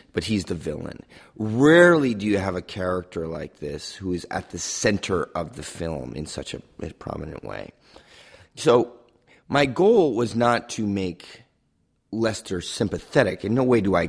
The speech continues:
condone his behavior. But, um,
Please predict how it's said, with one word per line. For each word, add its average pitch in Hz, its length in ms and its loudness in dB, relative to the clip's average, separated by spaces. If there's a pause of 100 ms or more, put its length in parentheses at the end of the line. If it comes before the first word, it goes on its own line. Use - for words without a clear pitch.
(160)
condone 85 960 0
his 78 320 -4
behavior. 82 720 -8 (640)
But, 110 560 0 (800)
um, 113 500 0